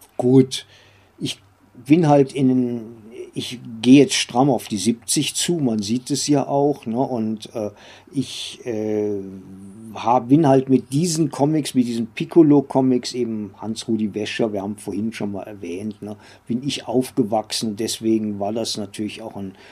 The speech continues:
für mich sehr schön, sowas dann im eigenen Verlag machen zu können. Also eben andere Piccolos. <laughs>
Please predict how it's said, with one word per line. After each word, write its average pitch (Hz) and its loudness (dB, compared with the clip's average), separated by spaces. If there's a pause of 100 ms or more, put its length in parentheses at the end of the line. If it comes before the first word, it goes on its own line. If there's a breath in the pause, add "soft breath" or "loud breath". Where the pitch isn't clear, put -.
(460 loud breath)
für - 0
mich 113 2
sehr 120 6
schön, 131 6 (100)
sowas 131 2
dann 123 2
im 113 -6
eigenen 120 -2
Verlag 98 -8
machen 90 -12
zu - -14
können. 73 -18 (440)
Also 82 -14 (1200)
eben 107 -8
andere 101 -4
Piccolos. - -14
<laughs> - -10